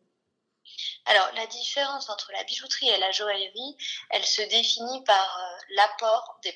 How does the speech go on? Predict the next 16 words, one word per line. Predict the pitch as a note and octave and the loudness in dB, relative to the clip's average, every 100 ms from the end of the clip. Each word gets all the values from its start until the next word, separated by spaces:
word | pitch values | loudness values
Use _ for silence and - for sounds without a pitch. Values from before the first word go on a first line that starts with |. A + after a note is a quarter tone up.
| - | -6
pierres | - A#3 | -4 -4
précieuses | - G#3 - G#3 G#3+ | -4 -6 -4 -4 -6
en | G3 | -6
joaillerie. | - F#3 F#3 - - - - - - | -6 -6 -8 -10 -14 -14 -14 -14 -12
Ce, | - - | -8 -6
le, | F#3+ G3 F#3+ F#3 F#3 F#3 - - _ _ _ _ _ - G#3+ | -6 -4 -6 -4 -6 -8 -12 -16 _ _ _ _ _ -4 4
la | A3 | 4
joaillerie, | A#3 A3+ G3+ G3+ C4+ D4 | 6 2 2 0 -4 -6
c'est | - B3+ B3 B3 - _ _ | -6 -2 -2 -4 -12 _ _
travailler | - A#3 G#3+ G#3 - G3 A3+ B3+ - | -2 4 4 4 0 -6 -8 -6 -6
à | F#3+ | -4
mettre | G3+ - | -6 -8
en | G3+ | -6
valeur | G3 G#3 G#3 | -2 0 -2
la | F#3+ | -2
pierre. | - E3+ | -8 -16